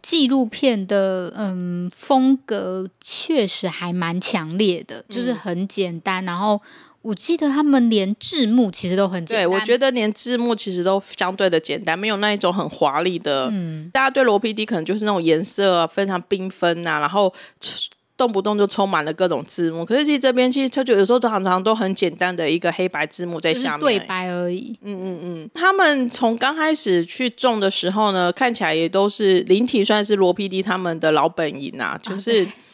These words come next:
Speaker 2: 江原道那边其实对罗P D他们这种常去拍乡下节目，都很常去这个地方，看起来也是又透过关系 <laughs> 找到了一块地。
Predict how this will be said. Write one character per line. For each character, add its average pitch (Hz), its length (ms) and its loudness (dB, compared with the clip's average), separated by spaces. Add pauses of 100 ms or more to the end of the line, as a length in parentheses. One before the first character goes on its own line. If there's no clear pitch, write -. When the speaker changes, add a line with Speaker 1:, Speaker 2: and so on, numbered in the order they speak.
(180)
Speaker 2:
江 220 180 0
原 208 220 2
道 214 160 4
那 208 160 2
边 202 180 4
其 214 200 0
实 190 60 -4 (120)
对 220 160 4
罗 185 120 6
P 214 140 -2
D 196 140 2
他 208 140 2
们 180 180 -2
这 196 100 2
种 165 180 0 (120)
常 175 280 -2
去 - 180 -4
拍 190 280 -2
乡 190 180 -2
下 190 180 0
节 165 160 -8
目， 175 180 -6
都 185 100 2
很 180 220 -4
常 160 200 -8
去 175 200 -4
这 175 120 0
个 160 120 0
地 165 220 -4
方， - 220 -2 (300)
看 277 160 2
起 254 80 -2
来 190 80 2
也 156 160 4
是 208 160 0
又 202 120 6
透 202 260 2
过 190 240 4
关 180 260 0
系 190 320 0 (200)
<laughs> - 240 -10
找 180 140 2
到 214 180 2
了 180 120 4
一 175 60 4
块 175 320 -2
地。 165 340 -2